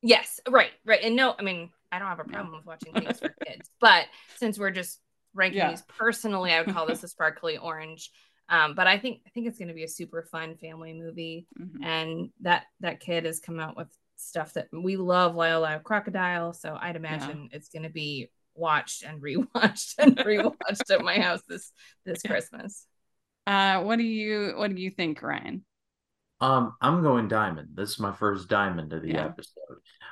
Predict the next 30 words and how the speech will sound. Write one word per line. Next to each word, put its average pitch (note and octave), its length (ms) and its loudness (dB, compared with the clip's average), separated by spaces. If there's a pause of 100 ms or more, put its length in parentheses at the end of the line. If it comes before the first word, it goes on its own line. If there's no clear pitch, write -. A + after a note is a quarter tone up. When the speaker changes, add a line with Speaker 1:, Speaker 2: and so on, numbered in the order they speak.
(100)
Speaker 3:
I, A#2+ 240 4 (100)
I A#2 80 4
was A2+ 160 0
going D#3+ 340 4
into C3 240 2
it A2+ 120 0
thinking, G#2 460 -4 (140)
"Ah, F#2+ 460 0 (180)
okay, D#2 300 -4
you're," E2+ 380 -4
like, F2 260 0
like, F2 200 0
I F2 60 0
was F2+ 160 -8
kinda A#2 200 0
rolling G#2 340 0
my E2+ 400 0
eyes, D#2 140 -8
but - 180 -6
then A#2 360 2 (540)
the G2 80 -12
more C3 220 4
it C3 100 2
went A#2 160 2
on, G#2 280 2
the G2 60 -8
more G2 240 -4
I F#2+ 40 -2
was F#2 120 -4
like F#2 200 2